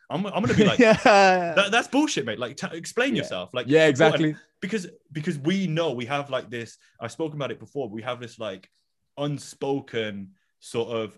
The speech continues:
Speaker 1: respect for each other where it's like,
Speaker 2: Right.
Speaker 1: "I know
Speaker 2: Yeah,
Speaker 1: whatever
Speaker 2: yeah.
Speaker 1: you say to me, it's good intentions.
Speaker 2: That's
Speaker 1: There's
Speaker 2: it,
Speaker 1: no
Speaker 2: bro.
Speaker 1: bad intentions." Like, so many people in your life will try and, like, push you down
Speaker 2: Great
Speaker 1: and,
Speaker 2: point.
Speaker 1: like, and, like, hit on you because it's like,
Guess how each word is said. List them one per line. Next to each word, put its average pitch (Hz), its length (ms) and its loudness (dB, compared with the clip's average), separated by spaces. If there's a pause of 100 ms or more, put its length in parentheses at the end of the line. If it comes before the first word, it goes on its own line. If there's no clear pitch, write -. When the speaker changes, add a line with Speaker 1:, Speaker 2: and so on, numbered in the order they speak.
Speaker 1:
respect - 480 -10
for - 160 -16
each 117 160 -14
other 135 220 -6
where 113 140 -4
it's 104 120 -10
like, 110 420 4
Speaker 2:
Right. 165 160 0
Speaker 1:
"I 180 40 0
know 175 260 0
Speaker 2:
Yeah, 113 140 0
Speaker 1:
whatever 135 260 -2
Speaker 2:
yeah. 156 120 -8
Speaker 1:
you 170 80 -8
say 165 220 -6
to 156 140 -12
me, 127 220 -6
it's 104 220 -14
good 117 240 -8
intentions. 98 720 -10
Speaker 2:
That's 135 240 -4
Speaker 1:
There's 160 120 0
Speaker 2:
it, - 20 -4
Speaker 1:
no 147 100 2
Speaker 2:
bro. 147 280 0
Speaker 1:
bad 131 240 -2
intentions." 113 440 -12
Like, 113 160 -10
so 165 140 -10
many 165 160 -12
people 151 320 -12
in 110 60 -8
your 110 120 -6
life 110 300 -8 (180)
will 123 80 -12
try 127 160 -8
and, 113 100 -8
like, 101 180 -12
push 147 200 -12
you 135 80 -16
down 120 540 -6
Speaker 2:
Great 110 260 0
Speaker 1:
and, 113 80 -6
Speaker 2:
point. 110 100 -6
Speaker 1:
like, 110 240 -8 (160)
and, 123 120 -6
like, 117 160 -12
hit - 260 -8
on 139 200 -4
you 131 200 -8
because 123 360 -14
it's 123 180 -16
like, 113 260 -8